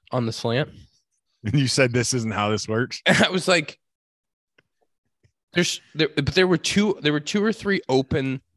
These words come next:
Speaker 1: platforms down the way, right? Just two feet that way.
Speaker 2: Yeah.
Speaker 1: I was like, "You,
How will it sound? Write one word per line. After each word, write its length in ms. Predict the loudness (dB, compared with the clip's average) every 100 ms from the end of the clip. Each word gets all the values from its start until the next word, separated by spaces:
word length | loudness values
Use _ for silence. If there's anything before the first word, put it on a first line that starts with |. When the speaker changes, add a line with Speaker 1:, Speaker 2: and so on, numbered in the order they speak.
| _ _
Speaker 1:
platforms 540 | -6 -6 -6 -6 -6 -2
down 240 | -2 0
the 60 | 0
way, 180 | -2 -2
right? 240 | -4 -6
Just 220 | -8 -12 -14
two 240 | -8 -6 -6 -8
feet 240 | -6 -6 -2
that 220 | -4 -4
way. 160 | -16 -18 _ _ -8
Speaker 2:
Yeah. 200 | -4 -4
Speaker 1:
I 20 |
was 140 | -4 -6
like, 180 | -4
"You, 80 | -4